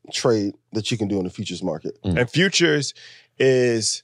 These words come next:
Speaker 1: You're predicting the future
Speaker 3: you're
Speaker 1: price of
Speaker 3: producing
Speaker 1: an
Speaker 3: the fu-,
Speaker 1: asset.
Speaker 3: the future price of an asset.
Speaker 1: Yes.
Speaker 3: It's not, it's not a, um, option.
Speaker 1: Not an option.
Speaker 2: No.
Speaker 3: But it is, it's not common stock either.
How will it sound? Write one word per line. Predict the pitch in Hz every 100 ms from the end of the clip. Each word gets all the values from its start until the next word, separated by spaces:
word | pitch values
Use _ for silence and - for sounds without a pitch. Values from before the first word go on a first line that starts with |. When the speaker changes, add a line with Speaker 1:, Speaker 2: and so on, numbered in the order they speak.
| -
Speaker 1:
You're | 110
predicting | 123 123 120
the | 107
future | 131 120 110
Speaker 3:
you're |
Speaker 1:
price | 120 107 127
of | 143
Speaker 3:
producing | -
Speaker 1:
an | 113
Speaker 3:
the |
fu-, | -
Speaker 1:
asset. | 135 -
Speaker 3:
the | 117 107
future | 139 147 139 117
price | - 117 101
of | 101
an | 107
asset. | 98 90 95
Speaker 1:
Yes. | 101 85 - - - _ _ _ _ -
Speaker 3:
It's | 104
not, | 123 143 135
it's | 131 127
not | 143 135 117
a, | 120 127 123 120 113
um, | 113 113 110 104 98 95 _ _
option. | 127 147 143 101 98
Speaker 1:
Not | 104 107
an | 101
option. | 98 104 104 107
Speaker 2:
No. | 95 80 - _
Speaker 3:
But | 110 117 - 50 _ _ _
it | 117 107
is, | - 117 107 -
it's | 110
not | 117 113 -
common | - 127 117
stock | 101 - 98 92
either. | 113 101 85